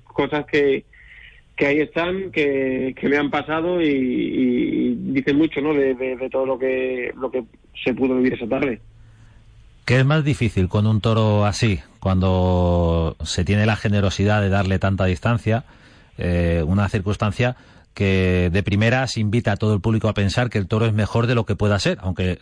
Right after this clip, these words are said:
Speaker 2: el toro fue un gran toro? ¿Qué es más difícil, templarle ese primer muletazo o coserle luego a la muleta los siguientes?
Speaker 1: Los dos.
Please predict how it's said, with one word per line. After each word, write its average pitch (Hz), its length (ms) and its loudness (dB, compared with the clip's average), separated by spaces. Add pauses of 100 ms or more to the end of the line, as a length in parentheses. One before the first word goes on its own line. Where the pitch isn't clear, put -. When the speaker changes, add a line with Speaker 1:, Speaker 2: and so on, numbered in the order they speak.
Speaker 2:
el 82 80 -4
toro 104 180 2
fue 104 140 -2
un 101 80 2
gran 90 160 2
toro? 92 240 0 (720)
¿Qué 127 80 -2
es 127 60 0
más 151 100 2
difícil, 90 640 -2 (260)
templarle 123 680 0
ese 131 220 0
primer 117 340 0
muletazo 120 560 0
o 107 160 -2
coserle 117 480 0
luego 113 240 2
a 110 40 0
la 104 80 0
muleta 101 320 0
los 98 120 0
siguientes? 73 400 -2 (960)
Speaker 1:
Los 131 300 -4
dos. 151 220 -4